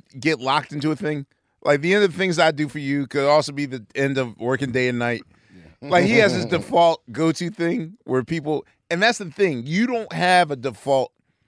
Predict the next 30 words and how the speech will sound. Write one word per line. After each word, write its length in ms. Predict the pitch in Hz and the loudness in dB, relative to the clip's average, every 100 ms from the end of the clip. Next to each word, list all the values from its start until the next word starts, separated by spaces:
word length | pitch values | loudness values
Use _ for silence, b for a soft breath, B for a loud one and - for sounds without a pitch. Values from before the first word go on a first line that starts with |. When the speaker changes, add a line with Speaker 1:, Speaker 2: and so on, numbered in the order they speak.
| _ _ - | _ _ -2
Speaker 1:
That's 200 | 180 214 | 2 2
what 100 | 220 | 2
I'm 100 | 185 | -2
saying, 320 | - 226 175 | -2 -4 -4
skilled, 580 | - - 233 226 185 170 _ | -8 -2 4 4 4 -4 _
because 420 | 143 139 160 131 | -10 -4 -4 -4
you 600 | 135 160 202 214 208 196 _ _ _ | -8 -4 -4 -4 -6 -10 _ _ _
are 220 | 127 147 143 | 2 4 4
one 220 | 147 160 | 0 -2
of 60 | |
the 80 | 143 | -4
few 320 | 123 170 185 | -8 -8 -2
ad-libbers 760 | 156 165 143 156 135 120 104 101 | 0 0 0 -2 0 -2 -4 -4
that, 200 | 120 110 _ _ _ _ | -4 -4 _ _ _ _
now 140 | 147 156 | 2 4
with 200 | 156 - | 4 -2
Felipe 320 | 180 262 233 208 | -4 -2 2 2
Win, 380 | 180 196 202 196 _ _ _ _ _ _ _ _ _ | 2 -2 -4 -8 _ _ _ _ _ _ _ _ _
first, 340 | 202 247 208 _ - 95 _ _ | 0 0 -2 _ -20 _ _ _
the 180 | 135 135 | -18 0
only 240 | 175 226 240 | 2 4 2
reason 260 | 233 196 | 0 0
why 120 | 180 165 | 0 0
I 20 | |
feel 240 | - 175 | 0 -2
as 100 | 165 | 0
though 100 | 139 | 0
he's 240 | 143 165 165 | 0 -2 0
so 140 | 151 | 0
masterful 640 | 131 151 170 - 113 110 | 0 -2 -2 -6 -8 -8